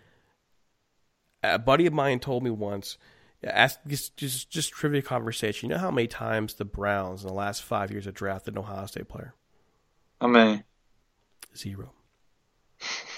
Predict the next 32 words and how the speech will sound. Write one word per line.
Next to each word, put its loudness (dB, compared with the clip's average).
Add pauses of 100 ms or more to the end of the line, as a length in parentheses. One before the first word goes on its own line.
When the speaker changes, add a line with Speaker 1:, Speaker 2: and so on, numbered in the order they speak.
(180)
Speaker 1:
You -4
wanna 2
know 2
why? 2
And 6 (380)
it's -2
'cause 0
you 0
mentioned 4
it. -4
You -2
mentioned, 0
you -6
know, -4
schools. 2 (920)
The 4
one 10
thing 4
you 6
can -6
say 4
about 2
the, -2 (120)
the 0
Ohio 4
State 2
and -4
Urban 2
Meyer 2
is -2
he 0
brings 2